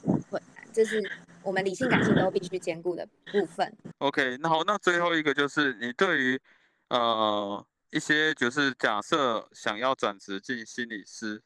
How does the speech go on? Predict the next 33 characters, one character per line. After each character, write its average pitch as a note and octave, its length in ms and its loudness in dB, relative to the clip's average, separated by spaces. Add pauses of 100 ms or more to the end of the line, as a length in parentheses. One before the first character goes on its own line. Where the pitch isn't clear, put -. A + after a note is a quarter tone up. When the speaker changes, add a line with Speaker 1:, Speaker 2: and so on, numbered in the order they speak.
(120)
Speaker 2:
的 F#2+ 420 -2
人 G2+ 260 0
呢， G2+ 240 -6
有 A2 140 0
没 B2 80 0
有 C3+ 100 0
什 A2 100 -10
么 G2 160 -4
回 G#2 180 2
馈？ C3+ 380 -2 (180)
然 G#2 140 -2
后 A#2 240 0
有 G2 300 -2
没 A#2 80 -4
有 A#2 80 2
什 A#2 80 -10
么 G2 160 -16
给 G#2 100 -8
予 G2+ 180 -2
一 - 20 -12
些 A2 200 -4
建 A2 240 -4
议 G#2+ 200 -8
啊、 F#2+ 320 -4 (400)
方 A#2 240 0
向 A#2 240 -2
啊、 G2 280 -8
准 G#2 160 -4 (100)
备 A2 220 0
啊 G2 320 -6
之 - 140 -16
类 G2 200 -8
的？ - 180 -10